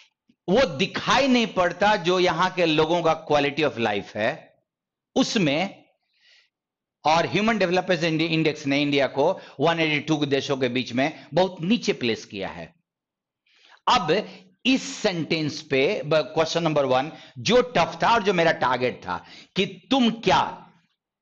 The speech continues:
टाइटल किसने दिया है, उपाधि मिली है कहीं पे, श्रद्धांजलि दी जा रही है, कन्वर्ट हुआ है,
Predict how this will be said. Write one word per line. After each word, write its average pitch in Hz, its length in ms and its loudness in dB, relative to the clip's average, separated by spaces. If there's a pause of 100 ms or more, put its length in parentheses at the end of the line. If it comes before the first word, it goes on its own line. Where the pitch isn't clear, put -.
(140)
टाइटल 190 300 2
किसने 226 320 2
दिया 226 240 2
है, 226 260 -4 (1800)
उपाधि 156 420 2
मिली 208 280 4
है 208 60 4
कहीं 202 260 0
पे, 220 380 -4 (2000)
श्रद्धांजलि 143 640 -2
दी 196 180 0
जा 202 140 4
रही 208 300 2
है, 208 300 -2 (1900)
कन्वर्ट 156 520 0
हुआ 208 180 4
है, 208 340 0